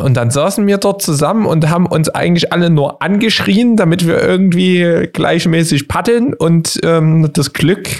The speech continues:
der Erde war bei dem Kollege hinten, weil der hat gelenkt. Das war dieser,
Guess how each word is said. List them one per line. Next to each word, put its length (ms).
der 140
Erde 600
war 580
bei 120
dem 200
Kollege 380
hinten, 540
weil 140
der 160
hat 180
gelenkt. 580
Das 140
war 160
dieser, 600